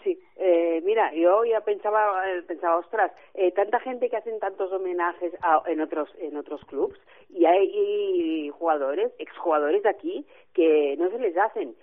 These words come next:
Y cuando vi que se le hacían, eh, ostras, pues me so-, me ha sorprendido gratamente. Eh, por desgracia, no podré estar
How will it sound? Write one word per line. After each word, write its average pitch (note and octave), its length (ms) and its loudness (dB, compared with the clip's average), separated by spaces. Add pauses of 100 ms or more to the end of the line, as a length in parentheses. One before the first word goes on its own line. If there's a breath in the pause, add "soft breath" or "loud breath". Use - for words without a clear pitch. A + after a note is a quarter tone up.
(180 soft breath)
Y G#3+ 120 -10
cuando E3 360 0
vi F3+ 120 -4
que A3+ 120 -4
se A3+ 120 -4
le A3 100 2
hacían, A3 580 -6
eh, F#3 400 0
ostras, A3 380 -6 (280 soft breath)
pues F#4+ 160 -2
me G4 80 4
so-, B4 200 0
me G#3+ 140 0
ha A3+ 100 -2
sorprendido B3 440 0
gratamente. F#3+ 680 0 (340 loud breath)
Eh, F#3 560 0
por G3+ 140 2
desgracia, A3+ 420 2
no A3 280 2
podré B3+ 300 6
estar F4 400 4